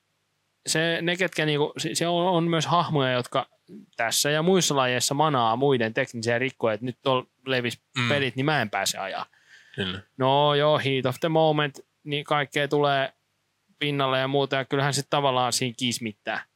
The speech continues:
Speaker 2: Kyllä.
Speaker 1: Mutta, ö, useammin kuin ei useammin on käynyt niin, että seuraavan kerran, kun ollaan jossain, niin siltä, joka eniten purnaa asiaa, niin räjähtää motti, ja sit,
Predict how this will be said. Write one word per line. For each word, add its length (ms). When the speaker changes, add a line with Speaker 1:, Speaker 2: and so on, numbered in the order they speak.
Speaker 2:
Kyllä. 280
Speaker 1:
Mutta, 440
ö, 380
useammin 560
kuin 340
ei 200
useammin 640
on 160
käynyt 320
niin, 200
että 220
seuraavan 520
kerran, 280
kun 120
ollaan 260
jossain, 380
niin 80
siltä, 280
joka 300
eniten 380
purnaa 380
asiaa, 280
niin 120
räjähtää 420
motti, 340
ja 120
sit, 180